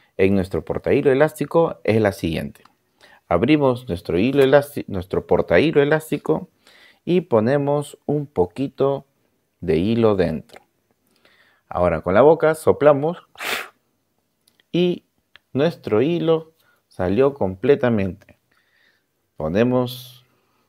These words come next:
lo demás de nuestro hilo y cerramos. Así nuestro hilo elástico está a salvo de que se nos pierda, de que se ensucie con nuestras manos de carnada,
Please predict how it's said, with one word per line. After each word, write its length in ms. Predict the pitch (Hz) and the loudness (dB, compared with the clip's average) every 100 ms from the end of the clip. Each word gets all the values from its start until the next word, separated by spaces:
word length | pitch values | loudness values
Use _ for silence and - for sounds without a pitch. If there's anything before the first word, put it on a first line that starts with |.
| _ _ _ | _ _ _
lo 220 | - 90 82 | -14 -6 -4
demás 320 | 85 113 127 | 0 0 0
de 100 | 98 | -2
nuestro 380 | 98 117 165 175 | -4 -6 -2 0
hilo 320 | 190 185 196 - _ _ _ _ _ _ _ | 0 -2 -4 -8 _ _ _ _ _ _ _
y 260 | 165 185 - _ _ _ | -4 -2 -4 _ _ _
cerramos. 960 | - - 170 151 151 135 95 95 - - - _ _ _ - - _ _ _ _ - - - _ | -2 4 4 4 0 0 0 -2 -12 -20 -20 _ _ _ -12 -12 _ _ _ _ -20 -20 -20 _
Así 580 | 92 92 - 196 - - _ - | -4 -4 -2 -2 -2 -10 _ -4
nuestro 340 | 101 - 101 | -2 -2 -2
hilo 220 | 147 170 | 0 0
elástico 720 | 156 180 175 160 - 156 151 - - _ _ | 0 0 -2 -6 -4 -6 -6 -14 -20 _ _
está 240 | 95 - 139 | -6 0 0
a 20 | |
salvo 500 | - 143 120 113 92 | 4 4 4 0 0
de 160 | 90 | -2
que 100 | 80 | -2
se 180 | - 87 | -6 -6
nos 160 | 95 113 | -6 -2
pierda, 560 | - 190 170 170 180 - _ _ | 2 2 2 -2 -6 -12 _ _
de 120 | - | -10
que 120 | - | -8
se 140 | - 82 | -10 -8
ensucie 640 | 87 - 208 - 190 175 | -6 0 0 0 -4 -4
con 440 | - 101 92 87 87 | -4 -4 -4 -6 -8
nuestras 340 | 87 - - | -10 -10 -8
manos 340 | 110 135 120 95 | -4 -2 -2 -2
de 140 | 139 | -2
carnada, 600 | 160 165 180 170 165 170 | 0 -2 -2 -2 -4 -6